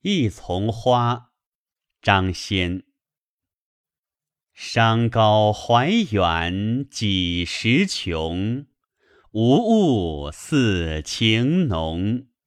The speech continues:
离愁正引千丝乱，更冬末飞絮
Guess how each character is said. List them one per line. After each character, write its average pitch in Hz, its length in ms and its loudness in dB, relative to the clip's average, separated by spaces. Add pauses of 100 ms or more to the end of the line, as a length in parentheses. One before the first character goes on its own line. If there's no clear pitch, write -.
(1040)
离 104 400 2
愁 110 400 2
正 185 400 4
引 82 720 -2
千 185 680 0
丝 156 540 0
乱， 104 760 2 (680)
更 85 480 0
冬 190 460 2
末 107 720 0 (320)
飞 180 640 0
絮 82 800 -4